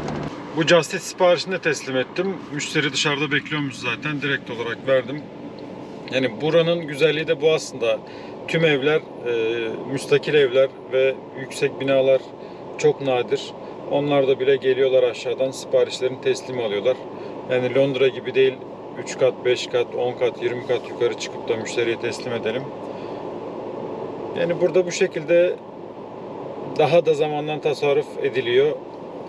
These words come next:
Londra'da çalışıyorken yani bir apartman dairesine girip çıkmak neredeyse beş ila on dakika arası tutuyor. Bakalım, hadi başka siparişlere gidelim. Şu an siparişimiz yok, bekleyeceğiz. Yine Just Eat'ten bir sipariş geldi.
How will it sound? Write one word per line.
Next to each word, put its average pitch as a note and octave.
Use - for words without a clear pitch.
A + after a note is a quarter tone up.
Londra'da C#3
çalışıyorken C3+
yani A#2
bir C3+
apartman B2+
dairesine B2
girip B2
çıkmak B2+
neredeyse G#2+
beş B2+
ila B2
on C3
dakika B2+
arası G#2+
tutuyor. G#2
Bakalım, D#3
hadi C#3
başka C3+
siparişlere C3
gidelim. A#2
Şu B2+
an B2+
siparişimiz A#2+
yok, D3
bekleyeceğiz. C3
Yine D3+
Just D3
Eat'ten D#3
bir C3+
sipariş B2+
geldi. C3